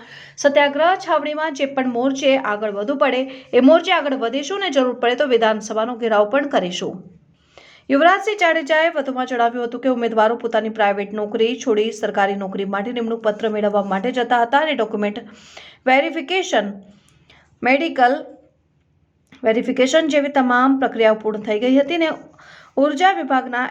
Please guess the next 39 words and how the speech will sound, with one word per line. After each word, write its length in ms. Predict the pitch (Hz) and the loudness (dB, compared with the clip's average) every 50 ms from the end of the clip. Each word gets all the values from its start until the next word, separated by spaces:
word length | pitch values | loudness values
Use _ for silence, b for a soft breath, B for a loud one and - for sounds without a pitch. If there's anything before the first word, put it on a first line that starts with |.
| - - | -2 -2
એમ 200 | 233 226 233 220 | 0 0 0 0
ડી 160 | 233 262 269 | 2 2 2
ને 220 | 247 240 247 254 247 - | 2 2 0 -2 -2 -4
અમે 240 | 220 214 208 208 208 | -4 -2 -2 0 -2
મળવા 300 | 208 202 190 196 208 233 | 0 -2 0 0 2 2
આવ્યા 260 | 247 247 247 262 285 | 2 2 0 -2 -6
છે 180 | 277 - - 214 | -6 -6 -6 -6
અને 260 | 202 190 190 190 190 | -4 -4 -6 -6 -6
એમ 140 | 196 202 196 | -6 -6 -4
ડી 120 | 190 190 190 | -4 -4 -4
દ્વારા 400 | 190 196 208 214 220 214 - - | -2 -2 0 0 0 0 -2 -2
અમને 180 | - 202 196 196 | -6 -6 -6 -6
પાંચ 320 | 196 190 190 190 190 190 | -4 -2 -2 -2 -2 -4
દિવસમાં 460 | 190 185 180 214 226 226 - 240 226 220 | -6 -4 -2 -4 -4 -2 -4 -4 -4 -2
તમામ 320 | 226 214 214 214 226 262 - | -2 -2 0 -2 -2 -4 -4
ઉમેદવારોને 520 | 214 208 202 196 196 196 190 196 202 226 240 | -6 -6 -4 -2 0 0 0 -2 -2 -4 -4
નિમણૂક 300 | 233 208 202 202 196 196 | -4 -4 -6 -6 -6 -4
પત્ર 220 | - 208 208 208 254 | -2 -2 -2 0 2
આપવાની 340 | 226 214 220 220 214 226 233 | 0 0 0 -2 -4 -2 -2
બાંયધરી 480 | 220 226 214 208 196 196 196 190 202 | -2 -2 -2 -2 -2 -2 -2 -2 0
આપવામાં 720 | 196 185 190 185 196 190 196 226 254 277 277 277 - - 202 | 0 0 0 0 0 0 2 2 0 0 -2 -6 -8 -6 -6
આવી 180 | 185 170 175 190 | -4 -4 -4 -4
હતી. 420 | 208 - - 208 190 208 196 196 B B B B B B B | -6 -4 -2 -2 -4 -4 -6 -12 B B B B B B B
સરકારની 500 | - - - - - 226 226 226 254 269 | 0 0 0 2 0 -2 -2 0 -2 -2
વાત 360 | 247 226 226 214 233 262 269 | 0 0 0 0 0 -2 -4
અમે 160 | 269 247 247 | -4 -6 -4
માનીને 520 | 240 226 220 220 220 226 233 233 247 269 269 | -4 -4 -4 -4 -4 -6 -6 -4 -4 -4 -4
છેલ્લે 440 | 262 - 226 220 220 214 220 233 | -4 -4 -6 -4 -2 -2 0 0
અમને 200 | 247 240 226 220 | 0 0 -2 -2
દગો 240 | 214 214 196 202 208 | -4 -4 -2 -2 -2
મળ્યો 320 | 226 254 262 277 285 269 254 | 0 2 2 4 4 2 2
છે. 320 | - - 165 135 135 - - | 0 -4 -8 -8 -10 -10 -8
વિદ્યાર્થીઓની 680 | 170 - 196 226 220 220 247 269 320 311 294 262 254 | -6 -2 0 2 2 2 0 0 -2 -4 -4 -4 -4
વેદના 500 | 233 220 214 226 226 262 254 233 226 240 - B B B B B | -4 -2 -2 -2 0 -2 -2 -2 -4 -6 -8 B B B B B
સાથે 300 | - 277 277 285 349 359 | 0 0 2 2 2 2
દગો 220 | 320 277 269 233 | 2 2 2 -2
કરવામાં 640 | - 220 196 190 185 180 190 247 262 - - 214 190 | -8 -8 -8 -8 -8 -8 -6 -6 -8 -8 -8 -8 -8
આવ્યો 280 | 180 190 190 185 - | -8 -10 -12 -16 -16
છે. 360 | - - - - - 190 185 | -16 -16 -16 -14 -14 -14 -16